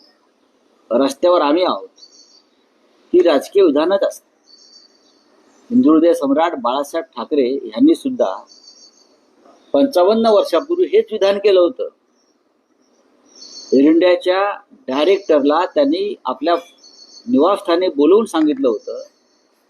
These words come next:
नोकर भरती संदर्भात, जेव्हा ते म्हटला की आम्ही भूमिपुत्रांना, मराठी माणसांना घेणार नाही, तेव्हा बाळासाहेबांचा हाच, हेच वाक्य, हाच डायलॉग होता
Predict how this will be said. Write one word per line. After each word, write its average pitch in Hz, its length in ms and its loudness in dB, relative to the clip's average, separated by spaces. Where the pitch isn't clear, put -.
नोकर 143 320 2
भरती 147 340 -2
संदर्भात, 123 540 -2
जेव्हा 143 240 0
ते 170 180 0
म्हटला 151 300 0
की 175 140 -4
आम्ही 170 260 -4
भूमिपुत्रांना, 147 720 -2
मराठी 135 440 -2
माणसांना 277 360 -6
घेणार 330 400 -2
नाही, 233 160 -2
तेव्हा 180 180 2
बाळासाहेबांचा 180 880 -2
हाच, 202 760 -4
हेच 220 240 2
वाक्य, 202 360 -2
हाच 175 300 -4
डायलॉग 202 320 2
होता 143 360 -4